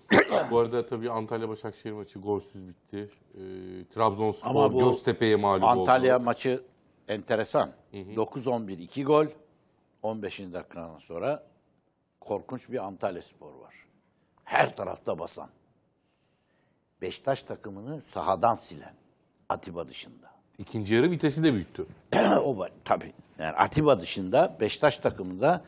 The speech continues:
Speaker 2: ayakta duran oyuncuya rastlamak pek mümkün değildi. Yani Bülent Hoca'yı ben bu açıdan kutluyorum. Yani iki tane, bir tanesi Vida'nın kafa golü, savunma yerleşim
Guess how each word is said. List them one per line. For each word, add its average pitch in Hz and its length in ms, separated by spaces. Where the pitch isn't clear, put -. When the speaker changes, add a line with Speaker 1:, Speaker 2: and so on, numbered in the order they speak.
Speaker 2:
ayakta 117 520
duran 123 240
oyuncuya 110 480
rastlamak 123 520
pek 120 220
mümkün 107 400
değildi. 78 400
Yani 85 280
Bülent 123 420
Hoca'yı 104 520
ben 104 300
bu 117 120
açıdan 110 420
kutluyorum. 147 540
Yani 85 220
iki - 200
tane, 95 380
bir 98 60
tanesi 95 460
Vida'nın 95 380
kafa 92 280
golü, 87 360
savunma 87 560
yerleşim 82 640